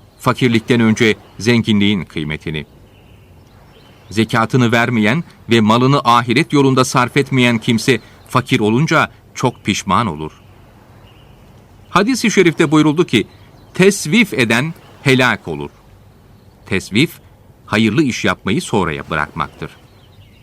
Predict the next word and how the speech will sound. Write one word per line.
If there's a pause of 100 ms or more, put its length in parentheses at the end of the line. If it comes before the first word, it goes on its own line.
(2750)
Tembellik,